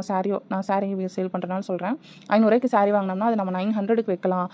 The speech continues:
So அந்த அளவுக்கு அந்த சாரி வந்து ஒர்த். ஏன்னா ஹோல்சேலா வாங்கும்போது நமக்கு கம்மியா கிடைக்கும் அப்படின்ற மாதிரி நம்ம யோசிப்போம். But actually அப்படி பண்ணா Meesho-ல வந்து அவ்வளோ சீக்கிரம் வந்து நமக்கு அந்த அள-, அவ்வளோ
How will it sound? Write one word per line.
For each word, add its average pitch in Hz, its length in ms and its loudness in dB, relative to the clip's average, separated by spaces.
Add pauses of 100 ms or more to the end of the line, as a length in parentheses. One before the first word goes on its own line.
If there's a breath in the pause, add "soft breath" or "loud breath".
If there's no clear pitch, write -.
(120 loud breath)
So 190 140 4
அந்த 202 140 4
அளவுக்கு 226 240 4
அந்த 202 160 -2
சாரி 190 120 4
வந்து 196 180 -4
ஒர்த். 190 320 -2
ஏன்னா 214 100 2 (160)
ஹோல்சேலா 220 300 4
வாங்கும்போது 214 220 0
நமக்கு 226 200 -2
கம்மியா 196 280 -2
கிடைக்கும் 185 420 0
அப்படின்ற 202 420 0
மாதிரி 202 80 2
நம்ம 202 200 0
யோசிப்போம். 185 580 -2 (280 loud breath)
But 190 120 2 (140)
actually 220 320 -2
அப்படி 220 240 0
பண்ணா 196 360 0 (120)
Meesho-ல 214 280 0
வந்து 202 180 2
அவ்வளோ 185 160 0
சீக்கிரம் 208 360 0
வந்து 202 140 -2
நமக்கு 190 220 -2
அந்த 185 240 0
அள-, 185 180 0
அவ்வளோ 190 220 2